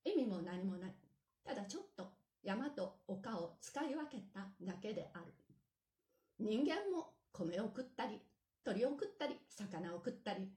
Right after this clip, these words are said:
獣を食ったり、いろいろの悪物を食いをし尽くした挙句、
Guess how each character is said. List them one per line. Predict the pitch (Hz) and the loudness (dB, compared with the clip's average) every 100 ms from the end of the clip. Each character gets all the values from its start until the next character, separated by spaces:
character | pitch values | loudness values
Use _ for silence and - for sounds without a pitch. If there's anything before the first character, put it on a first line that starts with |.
| - _ | -16 _
獣 | - 170 165 165 | -2 0 0 0
を | 165 | -2
食 | - 294 | -2 -2
っ | - - | -2 -2
た | 202 | -2
り、 | - - _ _ - | -2 -10 _ _ -2
い | 196 | 0
ろ | 202 | 2
い | 247 | 2
ろ | 285 302 | 4 4
の | 370 403 - - _ - | 2 0 -4 -18 _ -10
悪 | 196 - 190 | -10 -2 0
物 | 185 170 165 | 0 0 0
を | 170 - | -2 2
食 | 285 | 6
い | 320 285 | 8 8
を | 285 | 8
し | 277 - - | 6 0 -4
尽 | 294 | -4
く | 285 381 | 4 4
し | - - | 4 0
た | 311 - | 0 0
挙 | 269 | 0
句、 | 359 | 0